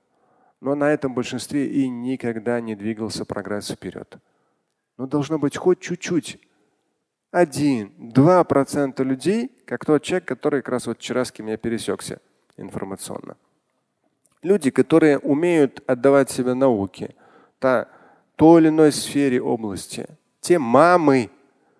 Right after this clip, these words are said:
которые умеют отдавать себя своим детям. Потому что привить современному ребенку, да, со всеми этими тиктоками, соцсетями и так далее, ребенку привить понимание ценности времени, ценности профессии, ценности семьи –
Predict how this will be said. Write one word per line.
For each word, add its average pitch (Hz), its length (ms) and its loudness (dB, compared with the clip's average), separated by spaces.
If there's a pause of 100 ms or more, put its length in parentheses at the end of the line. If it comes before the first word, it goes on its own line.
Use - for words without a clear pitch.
(160)
которые 135 320 2
умеют 147 320 2
отдавать 127 380 0
себя 131 260 0
своим 131 340 -4
детям. 127 460 -2 (580)
Потому 143 280 -6
что 127 160 -8
привить 143 400 -2
современному 147 720 0
ребенку, 139 840 2 (240)
да, 139 200 4
со 139 200 -2
всеми 147 280 2
этими 135 260 0
тиктоками, 139 720 0
соцсетями 135 640 -2
и - 20 -10
так 127 180 -4
далее, 143 320 2
ребенку 127 540 2
привить 135 640 0 (680)
понимание 147 600 2
ценности 151 640 -2
времени, 147 520 2 (480)
ценности 151 560 2
профессии, 156 720 4 (240)
ценности 156 580 -2
семьи – 156 640 -2